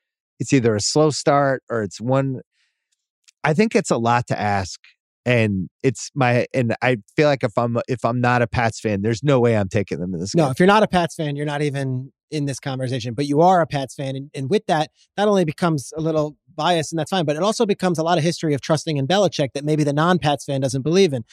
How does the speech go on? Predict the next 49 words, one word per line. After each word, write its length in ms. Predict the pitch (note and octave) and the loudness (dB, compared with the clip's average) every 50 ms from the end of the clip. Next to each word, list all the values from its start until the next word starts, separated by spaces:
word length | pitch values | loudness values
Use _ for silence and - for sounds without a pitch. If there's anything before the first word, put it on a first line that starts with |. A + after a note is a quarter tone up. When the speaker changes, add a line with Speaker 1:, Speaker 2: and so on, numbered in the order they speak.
| - - _ _ - | -20 -20 _ _ -2
Speaker 2:
That's 200 | G3 G3+ G3 - | 0 0 0 2
the 120 | - F#3+ G3 | 2 4 4
X 140 | F#3+ - | 4 2
factor. 420 | - D#3 B2+ A#2 - - A2+ A2 - _ _ _ _ _ _ - | -2 -4 -4 -4 -4 -8 -10 -10 -10 _ _ _ _ _ _ -4
Does 140 | D3+ C3+ | -4 0
Belichick 480 | A2+ E3 E3 E3+ F#3 F#3+ - A3+ A3+ - | 2 4 4 4 4 2 2 0 -2 0
have 280 | - D#3 C#3+ D3+ D3 C3+ | 0 -2 0 -2 -2 -2
the 100 | D3 D3 | -2 -2
ultimate 400 | C3 C#3 - - F3+ F#3+ G3+ - | -2 -2 0 0 0 0 0 -2
game 240 | - D3+ C3+ C#3 B2 | -2 -4 -4 -4 -6
plan 280 | - - D3 C#3+ C3+ | -6 -6 -4 -4 -2
where 80 | B2+ C3 | -2 -4
he 60 | C3+ | -4
can 120 | - - - | -4 -6 -10
protect 380 | C#3+ C3 - G3+ A#3 - - | -10 -4 0 -2 -2 -2 0
Mac 320 | D#3+ C#3 B2+ B2+ C#3+ - - _ _ - - _ _ _ _ - | -4 -2 -2 -2 -6 -8 -10 _ _ -20 -20 _ _ _ _ -2
and 140 | D#3 D#3+ E3 | 0 2 2
he 60 | D#3 | 2
can 140 | - E3 D#3+ | 2 0 2
go 180 | C3+ F3 G3 G#3+ | 4 6 6 6
into 240 | A3 F#3+ - F3 | 4 2 0 -2
s-, 140 | D3+ C3 - _ _ - - | -2 -2 -4 _ _ -10 -8
to 80 | D3 | -6
Buffalo 420 | A#2+ D3 C#3 C3 - C#3 C#3 C#3+ C#3+ | -4 -4 -6 -6 -4 -6 -4 -2 -2
where, 360 | C#3 C#3 C#3+ C#3 C#3 C3+ C3+ _ _ _ _ | -2 0 0 0 -2 -2 -4 _ _ _ _
quite 220 | - E3 E3 D3 | -2 -2 -2 -2
frankly, 480 | - D#3 D#3 D#3+ C3+ E3+ F3 F3 E3+ E3 | 0 -2 -2 -2 0 -2 -4 -4 -4 -8
Sean 220 | - - E3 D#3+ | -6 0 2 2
McDermott's 400 | D#3+ D#3 - D#3+ D#3+ D#3+ D3+ - | 2 2 2 0 0 0 0 -2
won 100 | D3+ D3+ | -2 0
a 60 | D3+ D3 | 0 2
lot 160 | D3 D3+ D3+ | 2 2 0
of 60 | D3+ | 0
games, 420 | C#3 D3 D3+ E3 E3+ E3 - - - _ _ _ _ _ _ - | -2 -2 -2 -2 -2 -4 -6 -12 -18 _ _ _ _ _ _ -2
hasn't 200 | F#3+ G#3+ G#3 A#3+ | 0 0 0 2
won 100 | A3+ A3 | 2 4
a 40 | G#3+ | 4
lot 120 | G#3+ G#3 | 4 4
of 60 | G#3 | 4
big 160 | E3 G#3 G3 D#3+ | 2 0 0 2
games 260 | G3 F#3+ F#3+ F3 D#3+ | 0 -2 -2 -2 -4
against 260 | F3+ F3 F3+ D3+ - | -4 -4 -4 -6 -2
Bill 140 | - F#3 D#3+ | -2 -2 -2
Belichick. 580 | C3+ A3 C4 A#3+ F3 - - C3 A#2 A#2+ A#2 D3+ D#3+ | 0 0 0 0 -2 -2 -4 -6 -6 -6 -10 -6 -2
And 100 | F3 E3 | 0 0
it's 140 | D#3+ - | 0 2
like, 240 | - F3 E3+ C#3+ - _ _ _ _ _ _ _ _ - | 2 2 2 0 -2 _ _ _ _ _ _ _ _ -6
is 140 | E3 C#3+ | -4 0
that 220 | B2+ G#3+ F3+ G3+ | 2 2 2 2